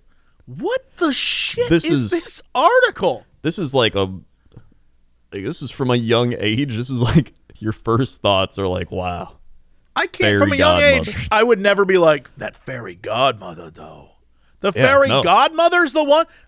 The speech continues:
Speaker 1: I just, you know what? There's someone for everyone out there.
Speaker 2: <laughs> This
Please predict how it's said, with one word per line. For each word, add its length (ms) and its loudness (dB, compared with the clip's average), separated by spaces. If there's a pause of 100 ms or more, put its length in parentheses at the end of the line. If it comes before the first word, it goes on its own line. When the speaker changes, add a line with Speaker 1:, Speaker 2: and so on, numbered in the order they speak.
Speaker 1:
I 80 -8
just, 400 0
you 80 -8
know 120 0
what? 160 0
There's 120 -6
someone 520 0
for 180 0
everyone 420 -2
out 200 -12
there. 220 -14
Speaker 2:
<laughs> 200 -8 (840)
This 280 -12